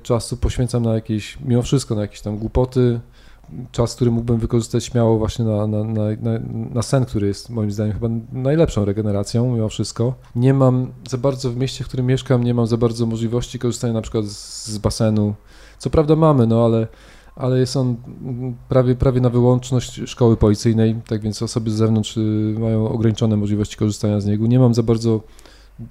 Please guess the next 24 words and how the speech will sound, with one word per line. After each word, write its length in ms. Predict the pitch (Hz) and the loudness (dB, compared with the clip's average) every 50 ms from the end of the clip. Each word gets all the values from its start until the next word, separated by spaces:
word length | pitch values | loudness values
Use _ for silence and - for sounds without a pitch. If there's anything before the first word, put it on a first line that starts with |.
| - - 92 - - 110 | -16 -16 -16 -16 -14 -10
za 100 | 110 110 | -10 -6
dużo 200 | 113 113 113 117 | -6 -4 -4 -2
możliwości 460 | 113 110 110 110 110 117 113 - - | -2 -2 -4 -2 -2 -2 -4 -4 -2
korzystania 420 | - 117 117 - - 117 113 113 | -2 -2 -2 -2 -2 0 0 0
z 40 | 104 | 0
jakiejś 680 | 107 101 - 107 101 - - - - - - - - - - - - | -2 -4 -6 -6 -6 -8 -10 -12 -14 -14 -16 -18 -18 -20 -20 -16 -14
sauny. 560 | - - - 113 113 113 117 117 117 120 123 - - - - - - | -8 -2 2 2 4 4 4 4 4 2 0 -2 -8 -20 -20 -12 -4
Ważnym 380 | 120 127 139 156 160 165 160 | 2 2 4 4 4 4 4
elementem, 400 | 151 139 127 127 143 151 - 151 127 | 4 4 4 4 4 2 2 0 -2
który 160 | - 135 123 | -2 -2 -4
się 100 | - 131 | -4 -4
pojawił 460 | 123 - 131 131 131 123 120 117 117 127 | 0 4 4 6 6 6 6 4 4 4
od 180 | 120 110 - - | 2 0 -2 -4
początku 440 | - - - - 143 143 - - | -6 -4 0 2 2 2 0 -2
tego 220 | 131 - 113 110 107 | 0 2 2 4 4
roku, 200 | 110 117 - 117 | 4 2 0 -2
właściwie 280 | 110 107 - - 113 | -4 -4 -2 -2 -2
od, 120 | 110 107 113 | -2 0 0
od, 440 | 117 - 95 131 - 123 123 117 - | -2 0 0 -2 -2 -2 -4 -4 -4
od 160 | - 110 - | -8 -4 0
końca 300 | - 123 120 113 123 113 | 2 2 2 2 0 0
zeszłego 400 | 107 120 113 - 160 156 131 120 | 0 0 2 2 2 4 4 6
roku, 260 | 107 107 104 - 107 | 4 4 2 0 -2
kiedy 440 | - - 107 107 110 107 107 104 | -2 -2 -2 -2 0 -2 -2 -2